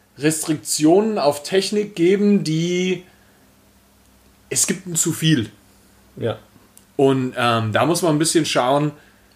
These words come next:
Speaker 1: wo, wo, wo gehen wir heute mit der, mit der Richtung einfach hin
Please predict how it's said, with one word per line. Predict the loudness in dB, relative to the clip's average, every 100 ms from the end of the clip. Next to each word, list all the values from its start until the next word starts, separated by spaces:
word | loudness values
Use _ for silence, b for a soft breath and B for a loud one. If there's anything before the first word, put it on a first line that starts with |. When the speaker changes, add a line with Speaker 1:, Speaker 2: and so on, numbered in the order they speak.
| b _ -12
Speaker 1:
wo, | -12 -8
wo, | 2 4 6
wo | 6 4
gehen | 6 4 6
wir | 4
heute | 4 2 2
mit | 0 2
der, | 0
mit | 0 0
der | 0 0
Richtung | -2 -2 -2
einfach | -2 -4 -6 -4
hin | 0 2 0 -2